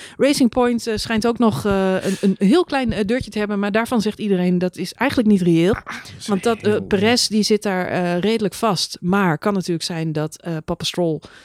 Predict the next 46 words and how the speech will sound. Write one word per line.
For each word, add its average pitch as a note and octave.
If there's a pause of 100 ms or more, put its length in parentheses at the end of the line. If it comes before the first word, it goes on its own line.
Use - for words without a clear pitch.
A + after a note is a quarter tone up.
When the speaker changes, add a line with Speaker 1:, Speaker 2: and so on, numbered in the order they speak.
Speaker 1:
de F3+
portemonnee E3+
trekt D#3+
en E3+
Perez, F#3
eh, -
Speaker 2:
Uitkoopt. A3+
Speaker 1:
uitkoopt. A#3+
Speaker 2:
Ja. C#3 (400)
Speaker 1:
Eh, F#3 (100)
want F3
Lance C#3+
Stroll, D#3+
die G3
gaat A3
natuurlijk A#3
nergens A3
heen. B2+
Speaker 2:
Nee. A2 (380)
Speaker 1:
Dus, E3
eh, E3
het D#3+
zou E3
mooi F#3+
zijn E3
om D#3
Perez D3+
en C#3
Vettel G#3+
daar G3+
te -
hebben, F3+
maar F3
dat E3
gaat E3
natuurlijk D#3+
niet -
Speaker 2:
Dat -
gaat A#2
niet F#2
Speaker 1:
gebeuren. F#2+
Speaker 2:
gebeuren. B2+
Dan A2
wordt G2+
het - (100)
Speaker 1:
Dus G#2+